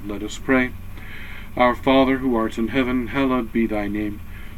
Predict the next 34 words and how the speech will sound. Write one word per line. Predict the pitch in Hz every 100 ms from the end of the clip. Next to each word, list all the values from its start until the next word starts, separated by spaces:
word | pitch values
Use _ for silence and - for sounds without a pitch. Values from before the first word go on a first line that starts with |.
| -
Thy | - 120
kingdom | - 139 135 131 131
come, | 143 139 135 135
thy | 123 120 117
will | 117 131 135
be | 139
done, | 135 104 101
on | 104 107 107
earth | 113 120 120 -
as | - 113 107
it | 110
is | 113 110 98
in | 110 107
heaven. | 117 104 98 - - - - - - -
Give | 131 135
us | 135 135
this | - 123 -
day | 131 135 135
our | 127
daily | 113 120 117 117
bread, | 113 120 123 - - -
and | 127
forgive | 131 135 135
us | 143 147
our | 151 143
trespasses, | 131 117 - 113 - 117 - - - - -
as | 165 139
we | 135
forgive | 123 107 110
those | 95 104 98
who | 113
trespass | 113 107 - 123 123 -
against | 117 110 117 -
us. | 92 87 -